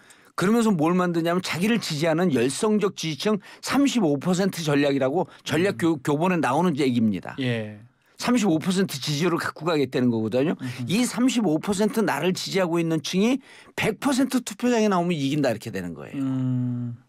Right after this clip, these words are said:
Speaker 1: 예를 들어 그 투표율이 오십오 퍼센트면요.
Speaker 2: 네.
Speaker 1: 저를 지지하는 사람들이 삼십오 퍼센트가 백 프로 나오면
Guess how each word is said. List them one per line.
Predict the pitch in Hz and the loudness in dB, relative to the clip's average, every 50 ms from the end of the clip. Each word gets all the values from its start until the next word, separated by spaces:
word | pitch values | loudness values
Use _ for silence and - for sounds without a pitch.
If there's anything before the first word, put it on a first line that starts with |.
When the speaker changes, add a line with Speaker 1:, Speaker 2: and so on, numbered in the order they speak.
| _ _ - | _ _ -2
Speaker 1:
예를 | 165 214 226 | -2 -2 0
들어 | 214 226 - | -2 -2 -4
그 | - - | -4 -8
투표율이 | - 196 - 226 233 190 | -10 -4 -2 0 0 2
오십오 | 190 151 165 160 165 180 156 143 | 2 2 0 0 0 0 -2 -2
퍼센트면요. | 123 - 165 147 139 123 151 139 123 - 139 123 117 113 113 120 - - | -2 -2 -2 -2 0 0 -2 -2 -2 0 0 0 2 2 0 0 -2 -2
Speaker 2:
네. | 135 127 117 113 107 107 | -2 -2 -2 -4 -6 -8
Speaker 1:
저를 | - - 160 190 226 220 | -4 -2 0 2 2 2
지지하는 | 175 196 190 185 214 202 202 202 | 0 0 0 0 0 0 0 0
사람들이 | 180 180 180 180 180 180 175 175 175 165 151 175 185 190 | 0 0 0 0 0 0 0 -2 -2 -2 -2 -2 -2 -2
삼십오 | - - 214 247 202 214 190 165 | 0 0 0 2 2 2 0 0
퍼센트가 | 156 170 175 160 180 202 | 0 -4 -6 -4 -4 -4
백 | 190 151 147 - | -2 -2 -4 -4
프로 | - 165 165 | -2 0 0
나오면 | 156 139 131 131 139 165 156 120 95 | 2 2 2 2 2 0 0 -2 -4